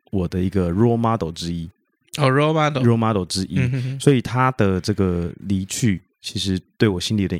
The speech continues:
Speaker 1: 影响。以前啊，我看到有些人就是对于他们喜欢的明星离世之后的一些行为，
Speaker 2: 嗯。
Speaker 1: 我比较不能够理解。
Speaker 2: 我知道，
Speaker 1: 比如说
Speaker 2: 因为你也是不会不把赛的那种。
Speaker 1: 对，对，对，对，对。但是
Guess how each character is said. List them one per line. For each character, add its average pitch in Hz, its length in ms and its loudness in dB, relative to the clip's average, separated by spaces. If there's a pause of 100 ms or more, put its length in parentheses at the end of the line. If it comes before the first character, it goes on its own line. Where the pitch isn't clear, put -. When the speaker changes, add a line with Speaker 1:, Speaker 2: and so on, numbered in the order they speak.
Speaker 1:
影 90 140 -6
响。 90 200 -4 (460)
以 123 160 2
前 120 360 2
啊， 139 340 2
我 95 140 -2
看 135 120 0
到 131 120 2
有 87 120 0
些 95 160 0
人 95 140 2
就 95 80 -2
是 98 160 0
对 104 220 2
于 82 180 -4 (220)
他 - 120 -2
们 175 120 2
喜 98 160 -2
欢 107 100 2
的 101 80 0
明 90 240 -2
星 95 260 -2 (280)
离 95 120 0
世 107 220 -2
之 98 220 -2
后 95 320 0
的 85 220 -2
一 107 80 -4
些 101 360 0 (240)
行 107 460 0
为， 85 340 0
Speaker 2:
嗯。 147 160 2
Speaker 1:
我 127 60 2
比 131 180 -10
较 101 140 -4
不 - 100 -6
能 98 100 0
够 95 120 0
理 80 160 -6
解。 82 280 -4
Speaker 2:
我 143 80 0
知 143 120 2
道， 143 100 4
Speaker 1:
比 139 80 0
如 - 20 0
说 175 80 4
Speaker 2:
因 113 60 4
为 - 80 2
你 127 80 2
也 127 180 0
是 143 240 0
不 143 320 0
会 127 160 2
不 123 140 -2
把 131 180 -2
赛 127 220 -2
的 127 80 -4
那 110 80 2
种。 110 140 -2
Speaker 1:
对， 90 160 -2
对， - 0 -
对， 87 160 -2
对， 85 140 -4
对。 82 40 -8 (300)
但 117 120 2
是 117 200 -2